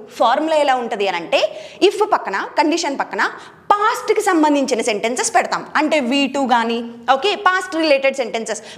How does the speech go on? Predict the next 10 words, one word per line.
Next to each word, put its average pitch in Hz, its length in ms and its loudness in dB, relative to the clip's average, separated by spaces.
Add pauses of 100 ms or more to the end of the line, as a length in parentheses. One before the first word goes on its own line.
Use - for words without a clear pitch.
పాస్ట్ 359 320 0
రిలేటెడ్ 302 400 2
వర్బ్స్ 285 260 0
పెడతాం 208 300 0
ఇక్కడ. - 140 -8 (520)
And 359 100 4 (100)
నెక్స్ట్ - 300 0 (640)
ఆన్సర్లో 359 520 2
అంటే 277 160 -2 (180)
రిజల్ట్లో 403 500 0